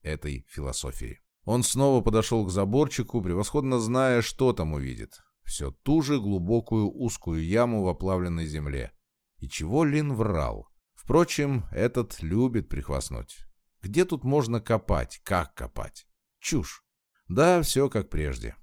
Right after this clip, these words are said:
Но тут что-то вдруг стало не так. Ренни с удивлением заметил, что свет свечей неуловимо изменился. Он словно стекал по оплавленной земле вниз – проникал вглубь щели, и вот она стала слабо,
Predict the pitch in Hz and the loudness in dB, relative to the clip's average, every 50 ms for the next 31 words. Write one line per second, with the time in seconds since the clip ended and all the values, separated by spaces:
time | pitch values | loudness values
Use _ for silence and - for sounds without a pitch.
0 | _ _ _ _ - 92 107 107 - - 151 131 - - - 147 - - 123 113 | _ _ _ _ -2 -2 -2 -2 0 -2 -2 -2 -2 0 0 0 0 2 0 0
1 | 101 131 131 131 - - - 131 127 123 120 120 117 117 110 - 82 71 65 - | 2 2 0 0 0 0 2 4 4 4 4 2 0 -2 -2 -2 -4 -4 -4 -6
2 | - - - - _ _ _ _ _ _ _ - 85 98 131 151 165 165 143 - | -12 -20 -20 -20 _ _ _ _ _ _ _ -4 0 2 2 2 2 0 -2 -2
3 | 151 135 123 120 123 135 131 123 120 117 110 92 107 101 92 92 92 98 95 - | 0 2 2 4 4 4 2 2 0 0 0 0 0 0 2 2 0 0 0 -2
4 | 120 123 110 - - - 107 104 98 92 87 - - - - - - 107 110 104 | -2 -4 -4 -4 -2 0 0 2 2 0 -2 -4 -6 -6 -6 -4 0 0 2 0
5 | 85 - - - 80 78 - - - 135 147 143 127 120 117 110 107 101 98 95 | 0 -2 -4 -6 -6 -6 -4 -2 0 0 2 2 0 0 0 2 2 2 2 2
6 | 90 98 120 127 127 123 120 - - _ _ _ - 117 104 98 107 113 117 117 | 2 2 0 0 0 0 -2 -4 -6 _ _ _ -6 -6 -4 -2 -2 -2 0 0
7 | 113 123 127 117 92 85 - - - - - _ _ _ _ _ _ _ _ _ | 0 -2 -2 -2 -4 -6 -8 -10 -12 -14 -16 _ _ _ _ _ _ _ _ _
8 | _ - 82 87 90 - - - 110 113 104 101 110 107 101 - - - 107 101 | _ -6 -4 -2 -2 -2 0 0 2 2 2 2 0 0 -2 -2 -2 -2 -4 -2
9 | - - 127 120 110 87 - - 87 90 85 - 98 101 98 87 85 85 82 80 | 0 2 2 2 2 0 0 -2 -2 -2 -2 0 0 0 0 0 0 -2 -2 -2
10 | 82 82 76 73 85 85 82 82 90 92 92 101 110 117 113 90 - - - _ | -4 -4 -4 -4 -2 -2 0 0 0 0 2 0 0 0 0 -2 -4 -6 -10 _
11 | _ _ _ _ _ _ - - - 85 95 104 107 101 - 120 123 120 110 90 | _ _ _ _ _ _ -2 0 2 2 4 2 2 2 2 4 4 4 2 2
12 | 85 85 90 98 113 113 - - - - - - 123 143 143 131 98 80 69 - | -2 -2 0 0 0 0 0 0 0 0 0 2 2 4 4 2 2 0 -2 -4
13 | - - 90 87 76 73 85 101 95 87 - - _ 78 73 71 71 87 113 131 | -8 -6 -6 -6 -4 0 0 0 0 0 -2 -8 _ -8 -6 -4 -2 -2 0 0
14 | 123 - - - 117 110 104 95 85 - - - 95 117 135 143 135 98 76 65 | 0 -2 -2 -2 0 0 0 0 -2 -2 -4 -2 0 0 2 2 0 0 -2 -4
15 | - | -6